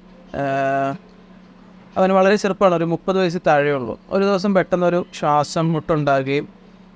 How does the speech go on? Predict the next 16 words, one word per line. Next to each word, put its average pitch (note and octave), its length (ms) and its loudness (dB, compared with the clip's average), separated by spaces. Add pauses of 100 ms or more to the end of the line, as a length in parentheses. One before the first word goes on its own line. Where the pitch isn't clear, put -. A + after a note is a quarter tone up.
ഒരു F#3+ 180 0 (140)
ചികിത്സാ F#3+ 440 0
കേന്ദ്രം D#3 400 0
അല്ലെങ്കിൽ D#3+ 280 -2
ഹോസ്പിറ്റലിലേക്ക് E3+ 640 0
കൊണ്ടുപോവുകയും D#3 460 0
ചെയ്തു. C#3 260 -4 (760)
തിരിച്ച് G3+ 280 0
അവൻ്റെ G#3 260 2 (140)
മയ്യത്താണ് F3+ 600 0 (540)
തിരിച്ച് F3+ 260 -4
കൊണ്ടുവന്നത്. D#3+ 500 0 (1200)
ഞാൻ G#3 180 4
ആ G#3+ 80 4
നാട്ടിൽ G#3 420 2
പോയപ്പോൾ F3 560 2